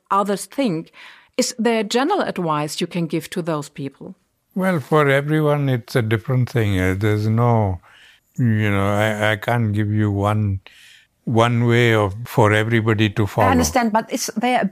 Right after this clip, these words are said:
Speaker 1: big idea or a big sentence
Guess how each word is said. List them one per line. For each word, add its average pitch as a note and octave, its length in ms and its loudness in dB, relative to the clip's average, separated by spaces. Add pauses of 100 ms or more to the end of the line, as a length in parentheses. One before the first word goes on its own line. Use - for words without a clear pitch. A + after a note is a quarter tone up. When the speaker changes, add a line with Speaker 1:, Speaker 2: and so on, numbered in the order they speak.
(120)
Speaker 1:
big C#4 260 0
idea A3 680 0
or G3+ 220 0
a F#3+ 80 -2
big - 480 -4 (720)
sentence C4+ 1120 0